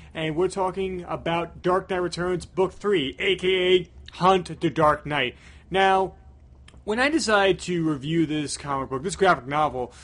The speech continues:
I thought these episodes would come out a little bit closer to each other, and it'd be, "All right,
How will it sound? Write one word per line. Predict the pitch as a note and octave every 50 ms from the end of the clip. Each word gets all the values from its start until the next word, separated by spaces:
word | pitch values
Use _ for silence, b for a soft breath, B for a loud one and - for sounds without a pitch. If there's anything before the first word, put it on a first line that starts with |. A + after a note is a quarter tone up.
| B E3 B
I | - A3 B3 C#4 C4+ - - - - - -
thought | - - F3+ F3 E3+ E3+
these | - E3+ E3 B2+ E3+
episodes | E3+ - - D#3+ B2+ A#2+
would | B2+ B2+
come | C#3+ C#3+ C#3+
out | C#3 C3+ B2+
a | B2+
little | B2+ A#2+ A2+
bit | -
closer | - C3+ C#3 C3+ - D3
to | - - - C#3+
each | C#3 C3 - -
other, | D#3 C#3+ C#3 C#3 C#3 C#3 C#3 C#3 B B B B F3+ F#3 B
and | - C3+ C3+ C3 C3 B2+
it'd | B2+ C3 A#2+
be, | C3 C3 C3 D3
"All | G3 A3 G3
right, | F3+ F3+ F3